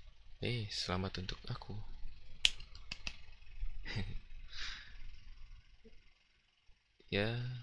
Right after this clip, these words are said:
tujuh tahun di kampus membuat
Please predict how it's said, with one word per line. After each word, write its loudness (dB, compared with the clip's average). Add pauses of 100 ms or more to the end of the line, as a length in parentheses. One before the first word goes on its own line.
(720)
tujuh -2
tahun 0
di 0
kampus 2 (400)
membuat 2